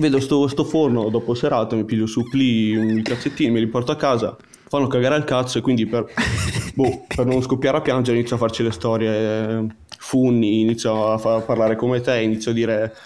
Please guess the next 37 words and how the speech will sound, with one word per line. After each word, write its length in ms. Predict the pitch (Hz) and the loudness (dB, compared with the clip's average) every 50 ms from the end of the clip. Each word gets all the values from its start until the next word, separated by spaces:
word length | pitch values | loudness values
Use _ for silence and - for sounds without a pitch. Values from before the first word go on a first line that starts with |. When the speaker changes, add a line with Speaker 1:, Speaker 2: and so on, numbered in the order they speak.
| - - - - | -20 -18 -8 -2
Speaker 1:
"Ah, 140 | 120 120 120 | -2 0 0
cazzo 340 | 120 127 120 123 - - 120 | 0 -2 -2 -2 -2 0 0
è 40 | 117 | 0
sta 120 | 110 - 120 | 0 0 0
roba 200 | 117 113 123 123 | 0 2 2 0
anemica, 840 | 127 135 135 127 120 120 117 104 - 117 113 113 113 113 113 117 | 2 2 2 2 2 2 0 0 0 0 2 2 2 2 2 0
N 300 | - - 120 123 120 120 | 0 0 0 0 0 0
C 160 | 120 - 123 | 0 -2 -2
S 200 | 120 - - 131 127 | -2 0 -2 -2 -2
P", 140 | - 123 123 | -2 -2 0
vabbè, 260 | 117 107 110 107 101 | 0 2 2 0 0
cazzi 300 | - 113 117 - - 147 | -2 -4 -6 -4 -4 -2
vari. 360 | 170 175 156 131 117 113 - - - - - _ _ _ - _ _ _ _ _ _ _ _ _ _ _ _ | 0 2 2 2 2 0 0 -4 -8 -14 -20 _ _ _ -20 _ _ _ _ _ _ _ _ _ _ _ _
E 600 | - 151 156 160 156 156 156 151 151 147 139 123 113 80 - - _ - - - - - | 2 4 4 6 4 4 4 4 2 2 0 -2 -6 -12 -14 -18 _ -10 -10 -8 -2 -2
basta 240 | 190 185 - 180 156 | -2 0 0 0 -2
che 120 | - 156 | -2 -2
ti 100 | 156 185 | -2 -2
taggo, 300 | 151 147 135 135 127 113 | -2 0 0 0 2 2
niente, 320 | 120 120 117 113 113 123 117 | 2 2 2 0 0 -2 -2
finisce 300 | 120 123 120 123 - 113 | -2 -2 -2 -2 -2 0
lì. 280 | 113 101 - - - _ _ _ _ _ - _ - - - | 0 -2 -2 -4 -10 _ _ _ _ _ -20 _ -20 -6 0
Mesi 260 | - 175 185 151 143 | 2 2 2 2 2
dopo 340 | 147 151 135 117 - 123 120 | 2 0 0 0 0 0 0
apro 400 | 123 127 127 117 117 113 110 110 | 0 0 0 0 0 2 2 0
la, 300 | 113 110 104 107 107 107 | 0 0 0 0 0 0
le 120 | 117 120 | 0 -2
storie 360 | 120 - - 123 123 120 117 | -2 -2 0 0 2 2 2
di, 100 | 110 113 | 0 0
non 100 | 107 127 | 2 2
mi 100 | 127 127 | 2 2
ricordo 320 | 120 117 - 110 107 107 107 | 0 0 0 -2 -2 0 -2
adesso 220 | 104 113 117 - | -2 -2 -4 -6
se 100 | - - | -6 -4
era 120 | 110 107 110 | -4 -2 -2
Nanni 320 | 110 113 120 123 120 113 107 | 0 0 0 0 0 0 0
o 40 | |
Dada 420 | 104 110 110 113 120 135 143 147 | 0 -2 -2 -2 0 -2 -2 -4